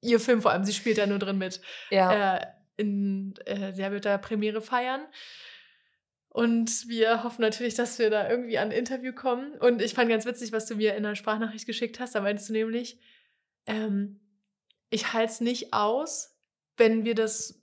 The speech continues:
Speaker 1: nicht kriegen.“ Also, wenn wir es nicht schaffen, ein Interview zu bekommen, aber ich halt's auch nicht aus, wenn wir es schaffen. <laughs> Das ist eine Lose-Lose-Situation eigentlich.
Speaker 2: Ja, ich dachte schon, du, ähm, möchtest das erwähnen, was ich dir geschrieben hab. Und zwar,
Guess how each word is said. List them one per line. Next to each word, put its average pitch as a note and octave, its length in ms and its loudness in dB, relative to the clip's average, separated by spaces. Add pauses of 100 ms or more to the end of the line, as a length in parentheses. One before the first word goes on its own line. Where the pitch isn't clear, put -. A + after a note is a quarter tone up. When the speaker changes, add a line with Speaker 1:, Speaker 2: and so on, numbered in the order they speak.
(120)
Speaker 1:
nicht - 480 -2
kriegen.“ B3 320 -4 (400)
Also, A#3 180 4 (160)
wenn A#3+ 140 10
wir B3 60 4
es A#3+ 80 2
nicht B3 300 0
schaffen, B3+ 320 0
ein A#3 100 4
Interview B3+ 320 0
zu - 120 0
bekommen, B3+ 300 0
aber A3 80 6
ich A3 140 2
halt's A3+ 180 6
auch G#3+ 120 2
nicht A#3 260 2
aus, G#3+ 220 4
wenn G#3 120 0
wir G#3 60 0
es G#3 80 0
schaffen. G3+ 260 0
<laughs> A3 80 2 (560)
Das C4+ 100 2
ist - 100 -2
eine B3+ 140 8
Lose-Lose-Situation B3+ 1040 2
eigentlich. A3 340 0
Speaker 2:
Ja, G#3 260 4
ich G#3 120 -4
dachte B3 260 4
schon, A3+ 220 2
du, A3 200 2
ähm, G3 540 2
möchtest G3+ 400 -2
das G3 160 6
erwähnen, F#3+ 300 2
was F#3+ 140 2
ich F#3 100 -6
dir F3+ 100 -6
geschrieben A3 460 -2
hab. G3 160 0
Und F#3+ 160 0
zwar, F3+ 500 4